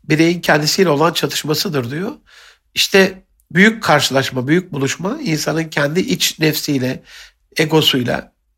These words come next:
bir araya yüz yüze gelip bir arada kalıp çatışması, o çatışmada da galip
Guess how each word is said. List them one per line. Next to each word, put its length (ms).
bir 220
araya 440
yüz 200
yüze 220
gelip 360
bir 140
arada 300
kalıp 360
çatışması, 720
o 120
çatışmada 600
da 40
galip 460